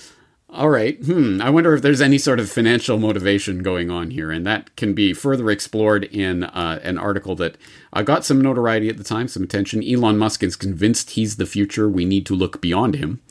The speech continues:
um, which I, <laughs> I think just as a general sentiment is probably quite true. But, um, yeah, it does note, for example, he has a history of floating false solutions to the drawbacks of our over-reliance on cars that stifle efforts to give people other options.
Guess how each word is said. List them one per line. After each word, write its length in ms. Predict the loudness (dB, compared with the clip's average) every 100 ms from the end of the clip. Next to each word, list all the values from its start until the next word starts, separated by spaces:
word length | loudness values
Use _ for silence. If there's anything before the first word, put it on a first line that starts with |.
| -20 -20 -20 _
um, 240 | -6 -2 0
which 160 | 0
I, 160 | 0 -2
<laughs> 120 | -8 -18 -20 _
I 100 | -6
think 180 | -2 0
just 240 | 0 0 -2
as 120 | -2
a 80 | -2
general 360 | 0 0 0
sentiment 440 | 2 2 2 -2 0
is 420 | -2 -2 -4 -12 _
probably 400 | -6 -4 -4 -4
quite 220 | -2 -2
true. 240 | 2 2 2
But, 180 | 0
um, 240 | 0 0 0 -8 -18 -6
yeah, 200 | -2 -2
it 500 | -2 -4 -4 -4 0
does 200 | 2 4
note, 200 | 2 2
for 140 | 2
example, 280 | 2 2 0
he 100 | 0
has 140 | 0 0
a 60 |
history 320 | -2 -2 0 -2
of 80 |
floating 340 | 0 0 0 0
false 440 | 2 2 2 -4
solutions 580 | -4 -2 0 0 -2 -4
to 100 | -2
the 100 | -2
drawbacks 640 | 0 2 2 2 -2 -4 -8
of 180 | -4
our 200 | -2 -2 -2
over-reliance 640 | 0 0 0 0 0 0
on 140 | -2 0
cars 400 | 2 4 2 0
that 120 | -4
stifle 360 | -2 -2 -2
efforts 240 | -4 -4 -4
to 80 | -2
give 180 | -2
people 300 | -2 -4 -4 -2
other 340 | 0 0 0
options. 560 | -2 -4 -6 -6 -8